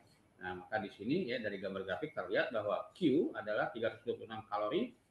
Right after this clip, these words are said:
ditambah massa S-nya, ya, karena massa S dengan massa air sama saja, ya, dikali dengan kalor jenis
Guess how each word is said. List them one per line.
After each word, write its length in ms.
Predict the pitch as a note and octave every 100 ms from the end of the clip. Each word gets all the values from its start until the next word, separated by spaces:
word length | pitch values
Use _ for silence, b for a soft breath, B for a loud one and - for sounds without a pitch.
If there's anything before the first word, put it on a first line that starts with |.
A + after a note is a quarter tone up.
| _
ditambah 500 | A2+ - G#2+ A2+ A2+ - - - -
massa 320 | A2 - A2 -
S-nya, 560 | A#2+ - A#2 A2 D3+ D4 - _ _
ya, 240 | G2+ C#3 - _ -
karena 200 | G2+ A2+
massa 240 | A2 - B2
S 100 | B2+
dengan 240 | G2+ G2
massa 140 | - F2
air 140 | A#2+ A2+
sama 220 | F2 E2
saja, 240 | D#2 G#2+ F#3 - _ _
ya, 140 | - G#2+ - B B B B
dikali 340 | G#2 G2+ A#2 C3
dengan 400 | A#2 A#2 A#2 G2+
kalor 320 | - A2+ G#2+ G#2
jenis 240 | G#2+ -